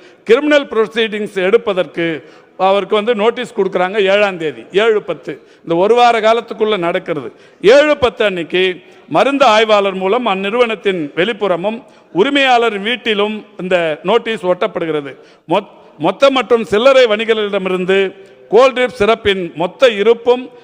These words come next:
எட்டு பத்து ரெண்டாயிரத்தி இருபத்தி ஐந்து அன்று பறிமுதல் செய்யப்படுகிறது. அந்த கம்பெனியில மட்டும் இல்ல, தமிழ்நாடு முழுக்க இருந்த மருந்து கடையிலையும் யாரெல்லாம் இந்த மருந்தை வாங்கியிருக்கிறாங்களோ அவங்க கையில இருந்து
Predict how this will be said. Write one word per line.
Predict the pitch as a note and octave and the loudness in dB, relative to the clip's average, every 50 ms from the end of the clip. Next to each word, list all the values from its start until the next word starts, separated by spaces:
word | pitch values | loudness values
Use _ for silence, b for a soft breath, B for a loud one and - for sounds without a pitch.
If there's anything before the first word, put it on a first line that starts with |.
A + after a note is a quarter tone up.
| B B - F#3 | B B -2 -2
எட்டு | G#3+ F#3+ - C#4+ B3 | -2 -2 -2 -4 -2
பத்து | B3 B3 B3+ - A3 | -2 -2 -2 -2 -4
ரெண்டாயிரத்தி | G3 G3+ A3+ A3+ A3+ A3 G#3+ G3 - F#3 | -2 0 2 2 2 2 -2 -2 -2 -2
இருபத்தி | F#3+ G3 G#3 G#3+ G#3 - G3 | -2 0 0 -2 -2 0 -2
ஐந்து | F3+ F3+ F3+ F3+ F3 F3 | -2 -2 -2 -4 -4 -4
அன்று | E3+ E3 F#3 G3 G3+ G3 - B B B B | -2 -2 -2 -2 -2 -2 -6 B B B B
பறிமுதல் | E3+ G3+ A#3 A3+ G#3 G#3 G3+ E3+ D#3+ | 0 0 0 0 -2 -2 -2 0 0
செய்யப்படுகிறது. | F3 F3 F3+ F3 - F3 E3 D#3+ D3+ D#3 D#3 E3+ E3 C3+ - - - B B B B B | 0 0 0 0 -2 -2 -2 -2 -2 -2 -2 -2 -2 -4 -4 -8 -20 B B B B B
அந்த | D#3 E3+ E3+ D#3 F3+ | -4 -4 -2 -2 -2
கம்பெனியில | F#3+ F#3 G#3+ B3 A#3+ A3+ G#3+ G3+ | -2 0 0 0 2 2 0 0
மட்டும் | F#3+ F#3+ F3+ F#3 A3+ G#3+ F#3+ | -2 -4 -4 -2 -2 -2 0
இல்ல, | F#3+ G3 G#3+ A#3+ B3+ - B B B B B - - | 0 0 0 -2 -4 -8 B B B B B -2 0
தமிழ்நாடு | F3+ G#3+ B3 C4 C4 B3+ B3+ B3 G#3+ G#3+ | 0 0 2 2 2 2 2 2 0 0
முழுக்க | A3+ B3 A3+ B3 A#3+ | -2 -2 0 0 0
இருந்த | A3 G#3+ G3+ F#3+ F#3 | 0 0 -2 -2 -2
மருந்து | F#3+ A3 A#3 B3 A#3 G3+ | -2 -2 -2 -2 -2 -2
கடையிலையும் | G#3 F#3+ F#3+ F#3 F3 F3+ F#3+ A3+ C4 C#4 - - B B B B - D#3+ | -2 -2 -2 -2 0 0 0 0 -2 -4 -8 -16 B B B B 0 2
யாரெல்லாம் | F#3+ A3 A#3+ A#3+ A#3+ B3 B3 B3+ | 2 2 2 2 2 2 2 2
இந்த | B3 A#3 G#3+ G3 | 2 0 -2 0
மருந்தை | G3 G#3+ A#3+ B3 A3 F#3+ | 0 0 0 0 0 0
வாங்கியிருக்கிறாங்களோ | G3+ A3+ A3+ G#3+ F#3+ - F3+ F#3 E3+ E3 E3+ F3+ A3 B3+ A3 | 0 -2 -4 -6 -6 -4 -2 -2 -2 -2 -2 0 0 0 0
அவங்க | F#3+ F#3+ F#3 F3+ | 0 -2 -4 -2
கையில | F#3+ F#3+ G3 G3 F#3 | -2 -2 -2 -4 -6
இருந்து | F3 F3+ G3+ A#3+ | -6 -6 -6 -6